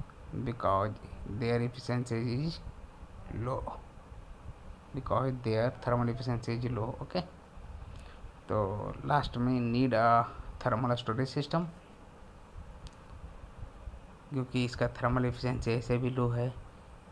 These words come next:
तो ये एक तो रात में, रात में ये वर्क करेगा नहीं, only डे, डे में ग-, वर्क करेगा। So इसके लिए हम थर्मल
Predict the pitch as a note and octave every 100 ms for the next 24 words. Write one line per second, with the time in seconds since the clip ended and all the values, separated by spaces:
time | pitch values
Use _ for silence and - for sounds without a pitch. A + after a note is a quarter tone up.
0 | - A2+ A#2+ A2+ C3 B2 A#2 A2 - C#3+
1 | - - A#2 A#2+ A#2 A#2+ B2 A2+ A#2 A#2
2 | A2+ - - - - - - - - -
3 | - - - - - - - - - C3
4 | B2+ A#2+ A#2+ A#2 A#2 A#2+ A2 A#2+ A2+ G#2+
5 | - - - - C3+ C3 - A#2+ B2 B2+
6 | A#2 A#2 A#2 A2+ A#2 A#2 A2 C3+ B2+ A#2+
7 | G#2 A2+ C3 B2 A#2 A#2+ A#2 - - -
8 | - B2 C3 - A2+ A#2 B2 B2+ - -
9 | - - - - - B2+ B2 B2+ - -
10 | - - - - A2+ A#2 - A#2 A#2+ B2
11 | A#2+ G#2+ A#2+ B2+ - - A#2 A#2+ A#2+ C3